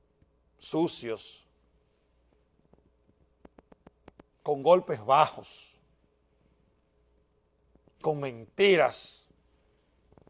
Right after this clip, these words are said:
La unidad se busca con acercamientos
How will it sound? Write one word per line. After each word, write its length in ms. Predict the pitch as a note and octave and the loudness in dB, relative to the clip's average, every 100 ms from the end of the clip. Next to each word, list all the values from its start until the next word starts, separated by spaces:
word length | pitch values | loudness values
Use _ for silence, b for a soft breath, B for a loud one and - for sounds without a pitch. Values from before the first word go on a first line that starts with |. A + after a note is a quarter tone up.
| _ _ - _ _ _ _ _ _ A2+ | _ _ -20 _ _ _ _ _ _ -6
La 120 | B2 | -6
unidad 300 | B2 A#2 C3+ | -4 -8 -8
se 160 | - | -8
busca 560 | D#3 D#3+ D#3 - B3 C#4 - _ _ _ _ _ _ _ _ _ _ _ _ _ _ _ - | -8 -10 -12 -12 -12 -12 -18 _ _ _ _ _ _ _ _ _ _ _ _ _ _ _ -20
con 180 | A#2+ A#2 | -20 -16
acercamientos 1160 | - A#2 - A#2 C3+ D3 C#3+ - C3+ - - | -14 -14 -14 -12 -10 -10 -12 -20 -20 -20 -20